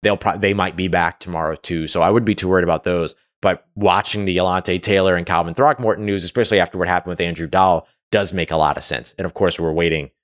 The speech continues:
with the ticking clock to see when Andrus Peat makes his way back to practice, uh, as well. So, all right, so that is our look at the early portion of camp, as well as an update on what's going on with Alvin Kamara. If you want more information, you can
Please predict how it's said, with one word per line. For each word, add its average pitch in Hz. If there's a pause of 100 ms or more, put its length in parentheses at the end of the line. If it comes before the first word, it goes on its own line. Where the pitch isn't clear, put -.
with 87
the -
ticking 78
clock 82
to 85
see 73 (200)
when 80 (160)
Andrus 85
Peat -
makes 80
his 73
way 71
back 65
to -
practice, -
uh, 60
as 60
well. -
So, -
all -
right, 196
so 156
that 160
is 170
our 151 (200)
look 156
at 170
the 160
early 175
portion 170
of 151
camp, 170
as 139
well 147
as 135
an 135
update 147
on 135
what's 135
going 135
on 127
with 123
Alvin 123
Kamara. 117
If 110
you 117
want 131
more 135
information, 117
you 101
can 104